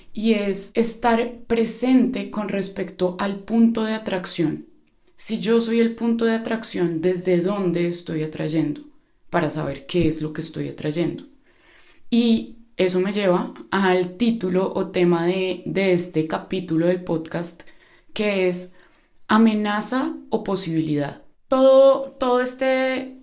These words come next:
último mes he estado enfocada estudiando la energía del cerebro y de la mente, porque siento que la tendencia espiritual nos ha enfocado o hecho creer un poco que todo viene solamente del corazón.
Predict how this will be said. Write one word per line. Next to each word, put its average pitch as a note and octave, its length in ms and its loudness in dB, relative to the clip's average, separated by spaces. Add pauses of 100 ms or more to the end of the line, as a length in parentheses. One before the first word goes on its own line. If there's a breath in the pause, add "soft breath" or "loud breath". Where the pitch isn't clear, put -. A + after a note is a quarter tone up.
último C4+ 480 6
mes G#3+ 400 -2
he G#3+ 60 -2
estado G3+ 680 0
enfocada A3 840 2
estudiando G3 580 0
la E3+ 80 2
energía F#3 460 0
del D#3+ 120 0
cerebro D#3+ 480 2
y D#3+ 60 0
de E3 140 0
la F3+ 100 2
mente, D#3+ 520 -2 (440 soft breath)
porque G#3 300 -2
siento F#3+ 420 -2
que G#3+ 220 -6
la G#3 200 -2
tendencia G3 460 -2
espiritual F3+ 760 -2
nos F3+ 240 2
ha F3+ 480 2 (220 loud breath)
enfocado G3 920 2
o F#3+ 200 4
hecho F#3+ 300 0
creer G3 380 0
un E3+ 140 -2
poco F#3 420 -2 (560 soft breath)
que A#3+ 140 8
todo G#3+ 440 4
viene G#3+ 460 -2
solamente A3+ 720 0
del A3 640 0
corazón. E3+ 880 -2